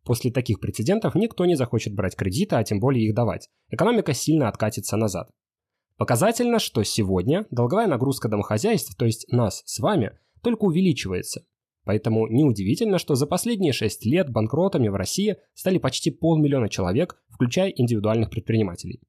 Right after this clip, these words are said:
Чуть ли не половина из этого числа обанкротилась только за прошлый год. И это пока нет актуальной статистики.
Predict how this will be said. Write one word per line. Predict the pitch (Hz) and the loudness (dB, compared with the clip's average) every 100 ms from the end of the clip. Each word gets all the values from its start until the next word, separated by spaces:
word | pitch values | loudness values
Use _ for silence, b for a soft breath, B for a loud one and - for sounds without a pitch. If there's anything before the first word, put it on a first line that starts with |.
| _ _ _ _ | _ _ _ _
Чуть | - 180 | -2 2
ли | 160 | 4
не | 165 | 2
половина | 143 139 175 127 | 2 2 4 4
из | 104 | 2
этого | 104 98 | 0 0
числа | 92 104 175 175 | -2 -2 0 2
обанкротилась | 113 101 143 - 113 - | 0 0 -2 0 0 0
только | 131 127 107 | -2 0 0
за | |
прошлый | 113 120 110 117 | 0 0 0 0
год. | 113 98 - - _ _ _ | 0 -2 -4 -18 _ _ _
И | 107 | 2
это | 165 208 | 2 2
пока | 202 208 | 0 2
нет | 170 170 160 | 4 2 0
актуальной | - 139 101 101 98 | 0 0 2 2 0
статистики. | - 113 120 - 117 120 | -2 -2 -2 -2 -10 -14